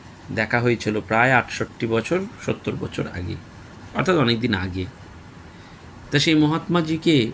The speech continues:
ডক্টর গোপীনাথ কবিরাজ একবার জিজ্ঞাসা করেছিলেন যে মানুষের জীবনের লক্ষ্য কী, কী উপায়ে মানুষ আপন লক্ষ্য ভেদ করে নিশ্চিন্ত রূপে স্থিতি লাভ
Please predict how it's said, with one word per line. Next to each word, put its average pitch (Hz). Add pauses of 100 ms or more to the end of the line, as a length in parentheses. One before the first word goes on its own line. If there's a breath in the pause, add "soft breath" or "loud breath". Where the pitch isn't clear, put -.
(120)
ডক্টর 123
গোপীনাথ 135
কবিরাজ 139
একবার 131
জিজ্ঞাসা 117
করেছিলেন 135
যে 110
মানুষের 110 (120)
জীবনের 117
লক্ষ্য 120 (100)
কী, 104 (1120 loud breath)
কী 165
উপায়ে 160
মানুষ 123
আপন 131
লক্ষ্য 120
ভেদ 104 (180)
করে 107 (480 loud breath)
নিশ্চিন্ত 143
রূপে 120
স্থিতি 143
লাভ 101